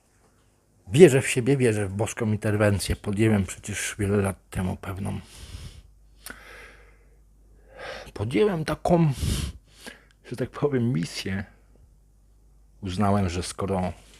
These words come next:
niektórzy ludzie powierzają się Bogu, no to tak zrobiłem. Powierzyłem się. Głośno, otwarcie.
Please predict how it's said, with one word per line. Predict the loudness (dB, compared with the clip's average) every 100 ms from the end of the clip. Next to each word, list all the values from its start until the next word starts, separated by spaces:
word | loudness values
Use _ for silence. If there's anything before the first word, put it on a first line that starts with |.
| -20 -8
niektórzy | -6 -6 -2 0
ludzie | 0 -2
powierzają | -2 4 6 6 4 0
się | -4
Bogu, | -4 -2 -4 -8 -14 -20 -20 _ _ _ _ _ _ _ _ _ _ _ _ _ _ -20 -20 -20 _ -20 -20 _ _ -20 -20 -20 -10
no | -2 4 4
to | 4
tak | 4 2
zrobiłem. | 4 4 6 6 4 -4 -14 -8
Powierzyłem | -2 0 0 0 -2 -4
się. | -10 -16 -20 -12
Głośno, | 2 2 2 0
otwarcie. | 2 2 0 -2 -6